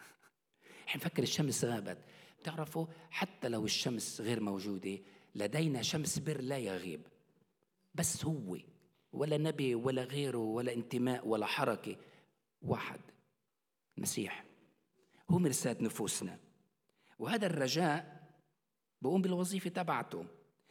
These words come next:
بخلينا ثابتين وراسخين ومتمسكين ونامين. فاوعك تخلي هذا أمل، هذا المرساة ينفقد من حياتك. ما تسمح لثقل وهموم الحياة تربطك لتحت.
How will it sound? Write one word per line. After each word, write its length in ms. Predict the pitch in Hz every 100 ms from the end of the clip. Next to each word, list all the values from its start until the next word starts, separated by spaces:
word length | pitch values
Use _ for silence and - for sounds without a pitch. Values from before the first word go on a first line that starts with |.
| - -
بخلينا 440 | 123 135 175 143
ثابتين 720 | - 131 123 - 170 117 95
وراسخين 840 | 113 117 113 - 156 170 104 90 - - - -
ومتمسكين 880 | - 120 135 135 131 139 - 185 160
ونامين. 760 | 117 127 147 190 123 95 - - - - _ _ _ _ _ _ -
فاوعك 400 | 170 233 202 175
تخلي 460 | 165 - 160 139
هذا 580 | 160 170 147 123 127 -
أمل، 400 | 185 175 123 - -
هذا 240 | 135 131
المرساة 640 | 110 104 104 - 120 113 120 - - - _
ينفقد 440 | 131 143 135 113 110
من 120 | 110
حياتك. 520 | - 113 98 92 85 - - _ _ _ _ _ _ _ _
ما 140 | 135 214
تسمح 460 | 226 208 190 175
لثقل 420 | 247 147 180 - 151
وهموم 360 | 143 156 165
الحياة 340 | 147 - 151 151
تربطك 540 | 165 180 - 160 151
لتحت. 460 | 147 - - 151